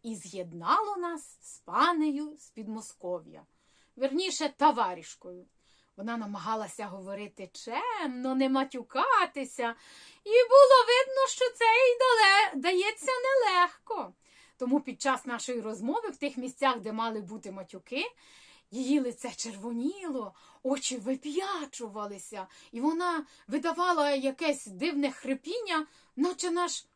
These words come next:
Бровко у вісні. Голос її був прокурений, пропитий, на мій суб'єктивний погляд, але я людина толерантна,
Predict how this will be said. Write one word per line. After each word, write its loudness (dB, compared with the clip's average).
Бровко -2
у -12
вісні. -14
Голос -2
її -8
був -12
прокурений, -2
пропитий, -2
на -6
мій 2
суб'єктивний -4
погляд, -6
але -2
я -4
людина -12
толерантна, -6